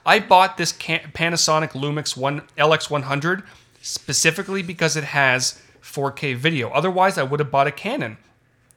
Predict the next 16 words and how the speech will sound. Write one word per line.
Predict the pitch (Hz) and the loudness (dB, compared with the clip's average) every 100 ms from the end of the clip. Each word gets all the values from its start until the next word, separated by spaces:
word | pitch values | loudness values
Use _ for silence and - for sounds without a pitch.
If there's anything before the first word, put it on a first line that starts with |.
| - | -2
Um, | 160 147 147 | 0 0 2
I'm | 160 | 0
considering | - 156 - 180 190 180 | 0 -4 -2 0 0 2
buying | 135 143 151 170 170 - - | 2 4 4 0 -6 -14 -6
the | 151 147 | -2 0
A | 151 | 0
seven | 160 - 151 147 135 131 | 0 4 2 2 -4 -4
two | - 143 147 208 208 | -6 -4 -4 -6 -10
or | - 123 | -8 -6
A | 135 | -4
seven | 143 160 143 | -2 -2 -2
R, | 127 | -6
whatever | 131 135 156 127 | -4 -2 0 -2
it's | - | -4
called, | 117 117 - - - - | -4 -4 -6 -16 -16 0
um, | 143 139 127 | 4 4 2